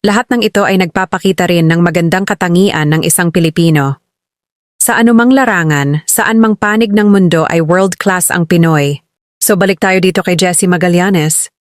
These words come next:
At katulad nga ng nabanggit natin kanina, ito na ang pangalawang beses na nagpakita ng suporta si Jesse Magallanes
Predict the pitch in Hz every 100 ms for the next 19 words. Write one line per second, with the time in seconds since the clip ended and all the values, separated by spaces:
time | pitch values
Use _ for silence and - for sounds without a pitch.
0 | _ - 302 - 320 269 240 226 185 170
1 | 160 160 165 156 160 156 156 156 147 151
2 | 147 151 147 143 139 139 156 _ _ _
3 | - 269 302 302 311 302 277 240 208 185
4 | 175 170 170 165 - 143 - 160 151 143
5 | 160 - 208 185 165 156 165 151 185 175
6 | 147 139 165 147 165 151 160 147 147 147
7 | 170 175 147 139